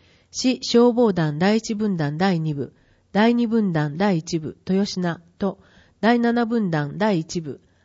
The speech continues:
明科東川手に、それぞれ配置しました。このうち二台を機動性が高い、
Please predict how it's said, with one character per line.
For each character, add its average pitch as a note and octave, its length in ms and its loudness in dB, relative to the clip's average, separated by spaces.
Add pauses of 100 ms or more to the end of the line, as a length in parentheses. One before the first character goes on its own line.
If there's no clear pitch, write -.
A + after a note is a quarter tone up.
(120)
明 - 80 -8
科 - 140 -2
東 F#3 580 -4
川 A3 240 -2
手 D#3+ 140 -6
に、 C3 200 -10 (360)
そ - 140 -2
れ A#3+ 100 4
ぞ F#3+ 140 0
れ D3+ 80 0
配 F3 180 -2
置 F3+ 140 -8
し F#3 120 -6
ま F3+ 140 -2
し F3 80 -10
た。 - 180 -12 (460)
こ G#3+ 140 -6
の B3 100 2
う B3 80 -2
ち G#3+ 220 -4
二 A#3+ 160 -2
台 A#3+ 180 4
を D#3 120 2
機 F3+ 120 -6
動 G3 160 2
性 A3 220 -2
が G#3+ 100 -2
高 G3 300 -2
い、 C3+ 120 -4